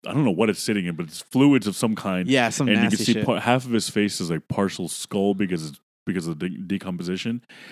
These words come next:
Speaker 1: And they get scared. They back up, and then all of a sudden, one of the kids gets, their, their leg gets grabbed by an arm. You're like, "What the hell was that?"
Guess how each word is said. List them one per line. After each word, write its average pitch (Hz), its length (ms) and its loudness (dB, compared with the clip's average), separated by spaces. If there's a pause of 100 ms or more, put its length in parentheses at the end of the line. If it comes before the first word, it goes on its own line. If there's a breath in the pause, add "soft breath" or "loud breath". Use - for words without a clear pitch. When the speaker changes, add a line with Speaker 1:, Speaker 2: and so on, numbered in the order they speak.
(120 loud breath)
Speaker 1:
And 101 200 0
they 98 100 2
get 90 140 -2
scared. 117 340 0
They 98 120 0
back 107 300 -2
up, 104 200 0
and 101 80 -2
then 98 80 -2
all 98 80 0
of 92 80 -4
a - 20 -12
sudden, 87 220 -4
one 95 100 -2
of 92 60 -2
the 90 80 -6
kids 87 320 -6
gets, - 320 -6 (440 soft breath)
their, 98 400 -2 (140)
their 98 180 -2
leg 101 280 2
gets 98 160 0
grabbed 95 340 0
by 90 140 0
an 85 100 -4
arm. 127 320 4
You're 104 80 2
like, 98 140 2
"What 113 100 2
the 170 80 2
hell 160 180 6
was 127 140 4
that?" 151 340 4